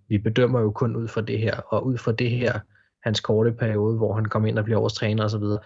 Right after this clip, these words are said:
så er det enormt flot, og så er han, så bør han ligge op i top fem eller top seks, men, men han, men, men vi bedømmer kun ud fra det her, så der er jo en chance for, at, at det reelle billede af ham ikke er helt så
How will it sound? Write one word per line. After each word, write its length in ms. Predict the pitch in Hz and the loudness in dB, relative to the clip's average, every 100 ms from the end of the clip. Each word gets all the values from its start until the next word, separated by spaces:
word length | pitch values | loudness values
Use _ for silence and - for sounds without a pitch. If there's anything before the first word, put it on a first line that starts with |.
| - _ _ _ _ | -14 _ _ _ _
så 280 | - - - | -8 -2 2
er 60 | 110 | 2
det 140 | 117 | 2
enormt 320 | 113 113 - | 2 0 -4
flot, 200 | - 107 | -6 -6
og 100 | - | -6
så 100 | - | -6
er 180 | 104 104 | -4 -2
han, 240 | 101 98 95 - _ _ _ | -4 -8 -10 -14 _ _ _
så 200 | - 107 | -6 0
bør 100 | 110 | 0
han 180 | 110 104 | 2 0
ligge 300 | 113 110 110 | 0 2 2
op 200 | 104 110 | 2 -2
i 100 | 110 | -4
top 240 | - 98 | -4 -2
fem 140 | 113 113 | -2 -2
eller 140 | 104 | -4
top 200 | - 107 | -2 -2
seks, 320 | - 113 - | 0 -2 -2
men, 280 | 107 101 104 | -2 0 0
men 160 | 104 104 | -2 0
han, 300 | 107 101 107 - _ _ _ _ - | 0 0 -2 -14 _ _ _ _ -2
men, 260 | 101 98 | 0 2
men 160 | 107 95 | 2 2
vi 60 | |
bedømmer 380 | 95 110 123 117 | 0 2 2 2
kun 220 | 110 110 | 0 0
ud 80 | 104 | 0
fra 80 | 104 | -2
det 100 | 107 | -2
her, 80 | 101 | -2
så 100 | 104 | -2
der 100 | 104 | -2
er 40 | |
jo 60 | 107 | 0
en 60 | 113 | 0
chance 340 | 113 110 110 | 0 -2 -2
for, 100 | 110 | -2
at, 220 | 107 104 | 0 0
at 160 | 104 107 | -4 -6
det 100 | 107 | -4
reelle 260 | 104 117 | -2 -2
billede 320 | 113 113 113 104 | -2 2 2 2
af 80 | |
ham 160 | 107 110 | 2 0
ikke 200 | 110 110 | 0 0
er 240 | 104 104 107 _ _ | 0 -2 -6 _ _
helt 200 | 117 117 | -8 -4
så 220 | - 110 | -2 -2